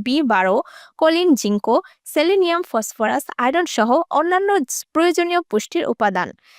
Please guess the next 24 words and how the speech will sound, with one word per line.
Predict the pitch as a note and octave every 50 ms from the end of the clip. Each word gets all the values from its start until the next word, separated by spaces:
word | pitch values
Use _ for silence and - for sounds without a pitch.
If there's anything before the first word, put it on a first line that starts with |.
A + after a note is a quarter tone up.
| - _ -
সেগুলো | - - F#4 G4 F4 G4+ G4 G4+ A4
শিশুদের | G#4 - - - E4+ F4 - G#4 E4 F#4+ F#4 F#4
স্বাস্থ্যের | - - D4 B3 B3 B3+ - - - G4+ C#4+ G#3+
জন্য | - G#3+ A3 B3+ E4 F4+
গুরুত্বপূর্ণ। | - D#4+ C#4 B3 - - G#3 - - G#3 G3+ F#3+ F3+ G#2+ - - _ - - - _ -
উঠতি | - C#4+ D#4+ - - - - G#4+ G#4+
বয়সের | D#4 E4+ F4 F#4 F#4+ F4+ - G4 F#4
শিশুদের | - - E4+ E4 - F#4 D4 E4+ E4+ D#4
মধ্যে | B3+ A#3+ A#3+ A#3+ A3 G#3 - A#3 C#4 E4
সাধারণত | - - C4+ B3 A#3+ B3+ B3 B3 C4 - C4 A#3+ G#3 -
জিঙ্ক | - C#4 C#4+ E4 - - G4 F#4+ F#4 - -
এবং | B3+ G#3+ G#3 A3 G3+ -
আয়রনের | - A#3+ B3+ C#4+ E4 F4 F#4+ F#4+ C#4+
ঘাটতি | A#3+ - - A#3 A3 G#3 _ _ - E4 F#4 D4+
দেখা | B3+ A#3 A#3 - A3+ G#3
যায়। | - G#3 E3 A2+ - - _ - - - _ _ _ -
প্রাণীজ | C#4+ D4 D#4 E4+ F#4+ G4+ - - -
আমিষ | - D4+ D#4+ E4+ F#4 F4+ - - -
সেই | - - C4+ A3 A3 A#3+
ঘাটতি | - A#3+ A3+ G#3+ - - B3 A#3
পূরণে | - - D4 D#4 E4 E4+ F#4 F#4
সহায়তা | - - B3+ A#3+ G#3+ G#3 G#3+ G#3
করতে | G#3 - A3 G#3+ - - E4+ - -
পারে। | C4+ G#3+ F#3+ -